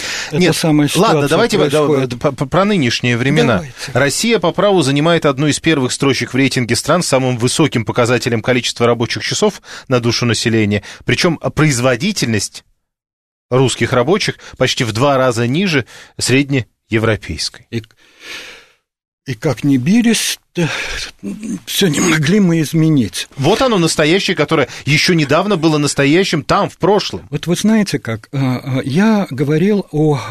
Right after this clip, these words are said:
Speaker 1: этих самых, а, нематериальных активах, различного рода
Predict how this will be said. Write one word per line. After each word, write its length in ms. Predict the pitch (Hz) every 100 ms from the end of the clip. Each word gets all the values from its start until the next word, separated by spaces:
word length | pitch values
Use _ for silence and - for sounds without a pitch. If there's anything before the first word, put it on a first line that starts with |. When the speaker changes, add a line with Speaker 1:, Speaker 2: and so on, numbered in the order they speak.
| 113
Speaker 1:
этих 360 | 139 175 139 -
самых, 600 | - 208 196 151 - - -
а, 460 | 131 131 123 117
нематериальных 880 | 117 147 160 151 - 156 160 143 -
активах, 640 | 139 - 110 92 - _ _ _ _
различного 680 | 120 123 175 190 - 131 123
рода 440 | 143 202 175 175